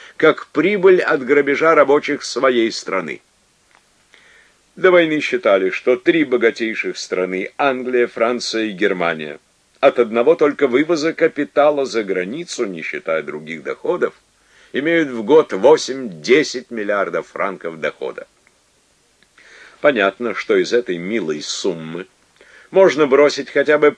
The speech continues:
полмиллиарда на подачку рабочим вождям, рабочей аристократии, на всяческие виды подкупа. И всё дело сводится именно к подкупу.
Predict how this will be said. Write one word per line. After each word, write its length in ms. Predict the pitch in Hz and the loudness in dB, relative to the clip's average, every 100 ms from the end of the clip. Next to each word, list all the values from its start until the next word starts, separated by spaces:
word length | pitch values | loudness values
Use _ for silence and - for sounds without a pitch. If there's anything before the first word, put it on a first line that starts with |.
| _ | _
полмиллиарда 880 | 156 147 147 151 151 151 151 135 147 | 6 6 4 2 4 4 4 2 -2
на 140 | 139 | -2
подачку 560 | 110 123 131 135 - 120 | 2 4 4 2 2 4
рабочим 500 | 113 120 135 113 98 | 6 4 0 -4 0
вождям, 540 | 104 101 76 104 117 | 2 2 2 -2 2
рабочей 380 | 123 113 127 101 | 2 2 0 -2
аристократии, 840 | 90 90 - 92 92 98 110 127 | -2 -4 -6 -6 -4 -4 -4 -6
на 180 | 127 120 | -4 -6
всяческие 720 | 95 98 101 123 123 - 135 | -4 -4 -4 -4 -8 -8 -8
виды 240 | 139 147 156 | -6 -4 -4
подкупа. 680 | - 190 190 117 95 - - _ _ _ _ _ _ _ _ | 2 2 2 -6 -6 -8 -14 _ _ _ _ _ _ _ _
И 160 | - 107 | -4 -2
всё 400 | - - - 127 | -2 0 4 4
дело 360 | 131 131 139 151 | 4 2 4 2
сводится 760 | - 131 131 139 151 - 147 | 0 0 2 2 -2 -6 -2
именно 480 | 156 143 139 147 175 | 0 0 0 -2 -4
к 160 | - - | -6 -10
подкупу. 760 | - 135 143 - 180 185 - | 0 2 2 0 0 0 -4